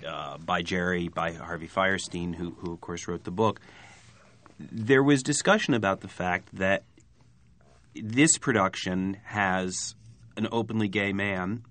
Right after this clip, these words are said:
playing a gay character, whereas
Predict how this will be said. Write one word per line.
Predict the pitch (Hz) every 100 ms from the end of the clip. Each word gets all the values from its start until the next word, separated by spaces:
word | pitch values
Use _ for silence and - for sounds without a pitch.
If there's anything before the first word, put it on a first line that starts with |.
| - -
playing | 107 98 98 92 95 - - -
a |
gay | 95 104 98
character, | 143 160 160 117 104 - - -
whereas | 107 110 104 98